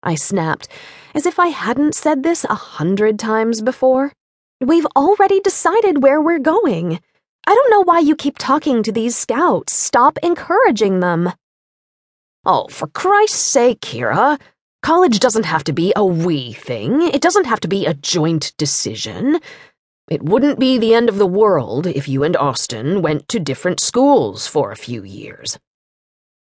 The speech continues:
My fists clenched in my lap. "You and Mom went to Central Washington. It's a good school.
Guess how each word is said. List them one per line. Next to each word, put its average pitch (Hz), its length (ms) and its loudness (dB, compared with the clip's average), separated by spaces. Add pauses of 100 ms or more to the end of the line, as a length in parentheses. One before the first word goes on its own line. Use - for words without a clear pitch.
(240)
My 254 160 0
fists - 600 -6
clenched 214 400 -2
in 185 100 0
my 196 160 0
lap. 202 380 -2 (520)
"You 359 280 4
and 381 320 2
Mom 392 440 4
went 262 220 2
to 233 100 -2
Central 202 420 0
Washington. 175 800 -2 (340)
It's - 160 0
a 311 100 4
good 415 320 2
school. 320 720 2